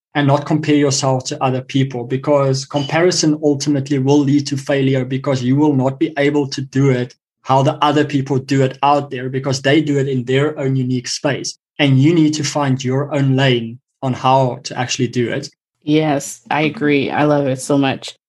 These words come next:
Speaker 2: So can you remember a time in your business or starting out where you had a hello moment?
Speaker 1: Yes, I'm actually going to say when my business actually first started,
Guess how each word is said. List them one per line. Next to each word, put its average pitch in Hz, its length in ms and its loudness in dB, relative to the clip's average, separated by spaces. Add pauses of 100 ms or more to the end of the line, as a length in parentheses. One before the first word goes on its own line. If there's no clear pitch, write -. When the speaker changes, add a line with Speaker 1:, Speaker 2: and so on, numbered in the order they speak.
Speaker 2:
So 196 160 2
can 220 160 4
you 262 140 2
remember 277 360 4
a 196 120 2
time 196 360 2
in 196 120 2
your 175 100 2
business 170 380 0
or 160 80 0
starting 156 360 0
out 151 200 2
where 156 100 2
you 156 80 0
had 143 380 0
a 135 300 -2
hello 147 400 2
moment? 131 760 -6 (480)
Speaker 1:
Yes, 165 580 2
I'm 185 340 2
actually 233 360 -4
going 180 240 -2
to 175 100 -6
say 170 220 -2
when 147 200 2
my 147 160 2
business 151 540 -4
actually 151 320 -4
first 180 540 2
started, 135 640 0